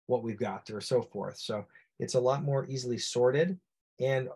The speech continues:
all of these films, it's really key to name, are available to screen for a free or very nominal price. So we're not talking about hundreds of dollars that you have to,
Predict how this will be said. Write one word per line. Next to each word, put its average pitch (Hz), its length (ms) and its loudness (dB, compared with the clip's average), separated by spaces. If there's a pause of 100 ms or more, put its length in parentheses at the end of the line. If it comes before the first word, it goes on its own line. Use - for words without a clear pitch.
all 180 340 6
of 151 140 4
these 127 280 -6
films, 113 460 0
it's 110 160 -8
really 127 240 2
key 135 440 -4
to 123 200 2
name, 120 640 0
are 117 180 0
available 139 520 2
to 131 120 -6
screen 131 480 -4
for 113 220 -2
a 107 80 -4 (200)
free 170 500 0 (420)
or 143 280 4
very 143 320 2
nominal 127 580 2
price. 104 400 -6
So 120 180 0
we're 127 100 2
not 143 180 -2
talking 135 360 0
about 113 340 0 (300)
hundreds 147 440 0
of 117 140 -2
dollars 113 520 0
that 107 120 -8
you 110 120 -6
have 110 240 -2
to, 110 260 0